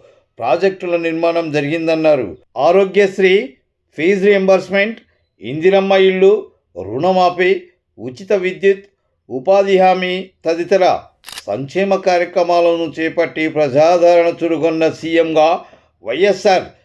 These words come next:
చరిత్రలో నిలిచిపోయారని అన్నారు. ఈ కార్యక్రమంలో అనంతపురం జిల్లా కాంగ్రెస్ పార్టీ ఉపాధ్యక్షులు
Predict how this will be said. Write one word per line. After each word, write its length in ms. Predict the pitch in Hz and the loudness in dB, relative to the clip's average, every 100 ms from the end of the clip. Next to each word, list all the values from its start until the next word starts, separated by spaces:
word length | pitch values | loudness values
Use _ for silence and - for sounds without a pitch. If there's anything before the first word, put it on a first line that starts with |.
| _ _ - | _ _ -8
చరిత్రలో 560 | 120 170 180 185 170 160 | -6 -6 -2 0 2 0
నిలిచిపోయారని 800 | 151 156 - 170 160 160 156 170 180 | -4 -10 -8 0 2 2 0 -2 -2
అన్నారు. 380 | 165 170 160 123 - _ _ _ _ _ - | 0 2 0 -4 -10 _ _ _ _ _ -8
ఈ 100 | 170 208 208 | -6 -2 0
కార్యక్రమంలో 640 | 214 240 240 226 226 220 107 - _ _ _ _ 135 | 2 2 0 0 2 2 2 -4 _ _ _ _ -6
అనంతపురం 500 | 208 240 240 226 214 208 | -4 -2 -2 -2 -2 0
జిల్లా 240 | 214 214 208 202 | 2 2 2 0
కాంగ్రెస్ 380 | 190 226 233 - | -2 2 0 2
పార్టీ 260 | 226 208 208 190 | 0 0 0 0
ఉపాధ్యక్షులు 640 | 220 214 202 196 220 214 | 0 2 0 -2 0 0